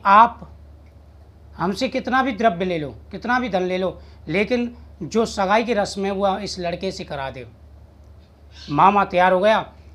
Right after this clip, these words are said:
उन्होंने सगाई की रस्म उसके द्वारा करा दी और जब सगाई की रस्म हो रही थी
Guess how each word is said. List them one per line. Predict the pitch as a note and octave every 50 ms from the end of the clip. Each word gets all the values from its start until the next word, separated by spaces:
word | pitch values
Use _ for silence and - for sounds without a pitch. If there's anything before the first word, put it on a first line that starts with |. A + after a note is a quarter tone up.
| - -
उन्होंने | - F3 F#3+ G#3 A3+ A#3 A3+ G3 D3+ - - - -
सगाई | - - - F#3+ G3 G3 - B3 A3+
की | - A3+ G3+
रस्म | F3+ G#3 F#3+ - - F3+ C#3 G#2 - - - - - - - - - -
उसके | G3+ F#3+ - - - A3+ F#3
द्वारा | D3+ F3 F3 F3+ F#3 F#3
करा | F#3 G3 G3 G3+ G3+
दी | F#3 A3 G3+ E3 - - - - - - - - - - -
और | G3+ G3 A3 A#3+ C4 C4+ - - - - -
जब | F3+ D3 E3+ G#3+ G#3+
सगाई | - - G3 F#3+ G#3 A#3+ B3
की | G#3+ - C#4+
रस्म | A#3+ A3 G#3+ - G#3+ G3
हो | F#3 F3+
रही | F#3+ G3
थी | F#3+ G#3+ G#3+ F#3+ D#3 -